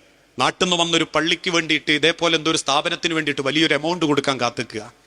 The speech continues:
ആ സമയത്താണ് ഞങ്ങളും വേറെ രണ്ടാളും അവിടെ എത്തിപ്പെടുന്നത്. ഏകദേശം അതിങ്ങനെ വാങ്ങുന്ന കൂട്ടത്തില് അത് എഴുതി വെച്ചപ്പോ അദ്ദേഹം പറഞ്ഞു, "എന്റെ മോൻ വരാനുണ്ട്, മോൻ വന്നിട്ട് നിങ്ങക്ക് ഞാൻ ഈ ചെക്ക് തരാം." അപ്പൊ നമുക്കൊക്കെ ഒരു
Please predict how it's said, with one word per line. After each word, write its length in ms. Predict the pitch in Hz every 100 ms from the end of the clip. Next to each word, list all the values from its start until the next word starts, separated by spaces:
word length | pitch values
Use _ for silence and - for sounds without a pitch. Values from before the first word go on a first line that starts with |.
| _ _ _ _ _ -
ആ 60 |
സമയത്താണ് 500 | 151 190 202 208 202
ഞങ്ങളും 320 | 190 185 202 196
വേറെ 220 | 185 196
രണ്ടാളും 380 | 180 180 180 190
അവിടെ 160 | 170
എത്തിപ്പെടുന്നത്. 600 | 165 185 151 143 127 107 123 _ _ _ _ _ _ _ 135
ഏകദേശം 360 | 156 185 180
അതിങ്ങനെ 320 | 170 185 190
വാങ്ങുന്ന 440 | 185 170 180 190 190
കൂട്ടത്തില് 600 | 185 165 190 180 175 143 - - -
അത് 120 | 160 196
എഴുതി 240 | 220 254
വെച്ചപ്പോ 340 | 220 - 196
അദ്ദേഹം 200 | 180 190
പറഞ്ഞു, 160 | 185 170
"എന്റെ 100 | 175
മോൻ 360 | 165 160 202 233
വരാനുണ്ട്, 600 | 131 131 135 123 107 107 -
മോൻ 320 | 143 175 208 165
വന്നിട്ട് 560 | 135 156 185 208 -
നിങ്ങക്ക് 480 | 262 - - 147 143
ഞാൻ 200 | 131 127
ഈ 40 |
ചെക്ക് 360 | 117 117 - 123
തരാം." 220 | 104 98
അപ്പൊ 760 | - _ _ _ _ _ - 139
നമുക്കൊക്കെ 480 | 165 214 226 220
ഒരു 120 | 233